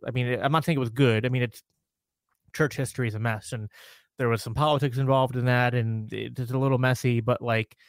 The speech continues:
it, it, it wasn't, like, an irreconcilable split for all time. And really, like,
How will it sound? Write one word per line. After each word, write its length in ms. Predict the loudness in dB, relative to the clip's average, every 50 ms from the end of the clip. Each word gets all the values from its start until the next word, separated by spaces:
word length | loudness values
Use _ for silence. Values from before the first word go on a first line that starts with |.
| _ _ _ _ -10
it, 260 | -8 -8 -8 -8 -10 -8 -8
it, 120 | -8 -4 -2
it 100 | -2 0
wasn't, 380 | 2 4 2 4 4 2 0 0
like, 380 | 0 0 0 0 -2 _ -14 _ _ _ _ _ _ _ -8
an 180 | -8 -8 -6 -4
irreconcilable 1000 | -4 -2 0 0 0 0 0 0 -4 -6 -2 0 2 2 2 2 0 -2 -4 -6
split 460 | -8 -10 -12 _ -2 0 0 0 -2 -4
for 140 | -6 -4
all 220 | 0 0 0 0 -2
time. 560 | -4 -4 -2 -2 0 0 0 -2 -2 -4 -6 _ _ _ _ _ _ _ -4
And 180 | -2 -2 0 2
really, 280 | 2 2 4 2 2 2
like, 260 | 2 2 2 0